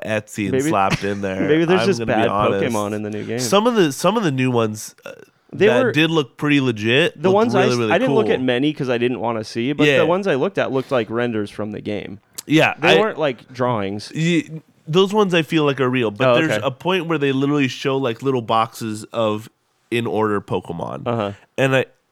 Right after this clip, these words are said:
Speaker 1: and some of those ones just don't look correct
Speaker 2: You
Speaker 1: to
Speaker 2: don't
Speaker 1: me.
Speaker 2: buy it, huh?
Speaker 1: No.
Speaker 2: Um, I, they, they had, like, the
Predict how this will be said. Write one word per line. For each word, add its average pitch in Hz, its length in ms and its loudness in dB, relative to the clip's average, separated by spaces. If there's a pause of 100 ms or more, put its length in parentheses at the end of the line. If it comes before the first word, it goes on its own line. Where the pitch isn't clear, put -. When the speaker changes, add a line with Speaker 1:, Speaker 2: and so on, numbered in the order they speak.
(220)
Speaker 1:
and 131 220 0
some 165 320 0
of 190 120 0
those 156 300 2
ones 135 380 -2
just 110 380 -10
don't 117 360 0
look 110 300 -2
correct 95 480 -4
Speaker 2:
You - 60 -10
Speaker 1:
to 113 60 -4
Speaker 2:
don't 127 160 0
Speaker 1:
me. 120 40 -8
Speaker 2:
buy 113 200 -2
it, 104 140 -6
huh? 107 180 -6
Speaker 1:
No. 92 400 -4 (440)
Speaker 2:
Um, 139 380 0 (180)
I, 147 120 0
they, 143 180 -2
they 156 180 0
had, 156 240 0
like, 135 340 -2
the 117 480 -6